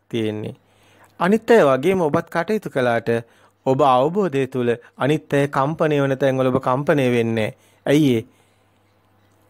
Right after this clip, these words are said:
අනිත් අය කම්පණය වෙන්නේ බාහිරට ගිය හිතක් තියෙන නිසා. බාහිරින් සැප දුක් හොයන නිසා. ඔබට එහෙම සිතක් නෑ. ඔබ ඒක නිසා සිතේ සත්‍ය දකිනවා.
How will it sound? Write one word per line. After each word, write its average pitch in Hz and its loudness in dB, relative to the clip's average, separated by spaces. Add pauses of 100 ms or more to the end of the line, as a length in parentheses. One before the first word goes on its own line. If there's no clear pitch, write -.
අනිත් 175 -2
අය 208 6
කම්පණය 175 0
වෙන්නේ 151 0
බාහිරට 151 2
ගිය 143 -2
හිතක් 147 -6
තියෙන 135 0
නිසා. 117 -2 (440)
බාහිරින් 135 0
සැප 135 -6
දුක් 175 -6
හොයන 131 0
නිසා. 110 -2 (380)
ඔබට 190 0
එහෙම 175 -2
සිතක් 139 -8
නෑ. 113 -8 (1120)
ඔබ 175 2
ඒක 170 2
නිසා 156 -2
සිතේ 170 -6
සත්‍ය 190 -4
දකිනවා. 120 -4